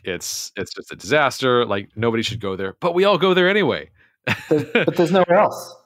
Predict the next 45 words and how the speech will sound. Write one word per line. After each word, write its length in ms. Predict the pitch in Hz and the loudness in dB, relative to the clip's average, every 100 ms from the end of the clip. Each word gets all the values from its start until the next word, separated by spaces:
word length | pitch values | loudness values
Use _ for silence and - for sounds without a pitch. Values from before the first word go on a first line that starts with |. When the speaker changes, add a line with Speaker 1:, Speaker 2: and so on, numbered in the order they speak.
| _ _ | _ _
Speaker 1:
Right, 240 | 123 123 104 | 2 2 4
Speaker 2:
You 60 | |
know, 140 | 127 143 | 4 4
Speaker 1:
right. 120 | 104 | 2
Speaker 2:
it's 80 | 95 | 2
sort 160 | 147 | 0
of, 60 | 156 | 0
it's, 280 | - - 160 | -4 -6 -4
it's 220 | 147 - | -4 -2
Speaker 1:
But 80 | 202 | -2
there's 160 | 185 | 0
Reddit. 280 | 220 262 151 | 2 2 2
What's 200 | 170 - | 0 0
wr-, 60 | 214 | -4
what's 340 | - 208 - | -2 -2 0
wrong 200 | 180 170 | 2 2
with 120 | 147 | 0
Reddit? 300 | 98 92 80 - | -2 -6 -8 0
Reddit 260 | 147 175 139 | 2 2 2
is 180 | 131 107 | 0 0
a, 220 | 104 95 - - - | -4 -4 -12 -12 -6
is 220 | 117 104 | -6 -2
much 280 | 147 156 123 | -2 0 0
less 240 | 123 - | 0 0
of 120 | 107 | -2
a 340 | 107 104 101 101 123 | 0 0 -2 -6 -8
<laughs> 640 | 110 - - - - 160 | -10 -12 -20 -8 -4 0
Speaker 2:
I 80 | 156 | 2
mean, 160 | 156 | 2
Re-, 260 | 143 143 143 135 - 127 | 0 -2 0 0 -2 2
Reddit 420 | 139 180 254 127 | 4 4 2 0
is, 140 | 120 123 | -4 -2
is 240 | 123 113 | -4 -2
a 60 | 117 | -4
great 340 | 113 113 120 | -2 0 0
example 560 | 113 107 107 107 107 - | 0 0 0 0 -2 0
of, 240 | 107 101 | -2 0
like, 420 | 104 101 98 - - | -4 -4 -8 -14 -2
how 160 | 107 | 0
you 180 | 110 107 | 2 0
can 140 | 110 | -4
do 160 | 107 101 | -6 -6
communities 500 | - 101 95 95 90 | -6 -8 -8 -8 -10
better 380 | - - 139 - _ _ _ - 117 | -10 -6 -6 -6 _ _ _ -18 -2
because 880 | 127 120 - 123 117 113 107 - | -2 -2 0 2 4 2 -2 -10